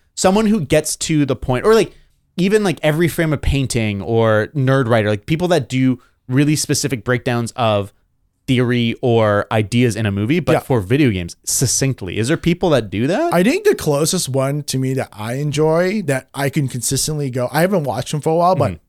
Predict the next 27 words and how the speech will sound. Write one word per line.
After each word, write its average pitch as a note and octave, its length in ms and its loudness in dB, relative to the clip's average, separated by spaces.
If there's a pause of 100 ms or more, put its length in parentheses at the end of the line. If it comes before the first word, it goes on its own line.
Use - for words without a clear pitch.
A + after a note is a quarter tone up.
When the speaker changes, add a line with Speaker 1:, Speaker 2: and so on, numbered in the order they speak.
Speaker 2:
if D3 100 -4
I C#3 140 0
went B2+ 240 -6
back A2+ 260 -8
to D#3+ 100 0
'em, E3 120 0
I A#2+ 100 -2
would A2+ 220 -6
probably A2+ 280 -4
enjoy A2+ 240 -6
his A2 140 -6
content. A2 540 -6
Speaker 1:
Yeah. G2+ 160 -2 (440)
Speaker 2:
Um, A#2+ 360 -4
granted, F3 580 2 (280)
grain E3 200 -6
of F3 80 0
salt, F3+ 460 2 (140)
uh, A#2 340 -6
it's B2+ 160 -8
old E3 260 -2
games, B2+ 460 -6 (420)
is D3+ 220 -6
Angry G3 260 -2
Video G3 240 -4
Game A#2+ 200 -4
Nerd. F#2 160 -18